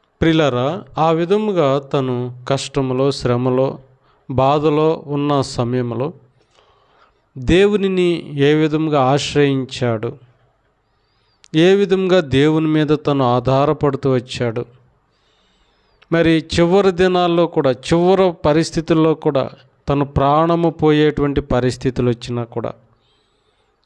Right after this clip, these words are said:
ఆయన దేవుని మీద ఎలా ఆధారపడ్డాడో, ఆయనని ఎలా ఆశ్రయించాడో, ప్రియులారా, మరి అవన్నీ కూడా మనము తన జీవితంలో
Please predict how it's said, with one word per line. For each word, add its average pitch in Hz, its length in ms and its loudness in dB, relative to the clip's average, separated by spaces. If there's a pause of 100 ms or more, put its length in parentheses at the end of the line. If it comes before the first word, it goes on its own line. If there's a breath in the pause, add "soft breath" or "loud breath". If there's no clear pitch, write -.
(140)
ఆయన 160 640 0 (220)
దేవుని 170 420 4
మీద 180 220 2
ఎలా 151 300 2
ఆధారపడ్డాడో, 135 1000 0 (800)
ఆయనని 160 400 2
ఎలా 156 200 2
ఆశ్రయించాడో, 147 1120 -2 (680)
ప్రియులారా, 131 480 0 (640 soft breath)
మరి 131 560 0 (480 soft breath)
అవన్నీ 165 480 2
కూడా 202 240 0
మనము 120 600 -2 (200)
తన 139 160 2
జీవితంలో 151 920 0